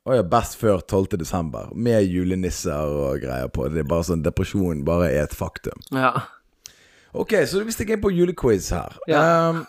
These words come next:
Speaker 1: første quiz, altså.
Speaker 2: En nisse. <laughs> Nisse fra. Ja, ok, go ahead.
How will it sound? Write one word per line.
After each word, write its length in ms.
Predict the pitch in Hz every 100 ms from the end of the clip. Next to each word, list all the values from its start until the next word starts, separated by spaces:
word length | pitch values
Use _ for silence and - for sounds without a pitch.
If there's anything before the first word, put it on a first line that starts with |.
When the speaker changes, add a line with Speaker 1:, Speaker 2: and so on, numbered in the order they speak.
| _ - 208 - -
Speaker 1:
første 600 | - - 202 - - 214
quiz, 540 | 196 - 185 143 104 98
altså. 560 | 101 101 - 120 160 240 - -
Speaker 2:
En 420 | - 143 156 170 214
nisse. 480 | - - - - -
<laughs> 60 | - 254 - _ - - - - - - _ _ _ _ _ _ _
Nisse 640 | - 330 _ _ _ 359 330
fra. 240 | - 254 294
Ja, 180 | 311 175
ok, 220 | 196 196
go 160 | 170 175
ahead. 180 | 147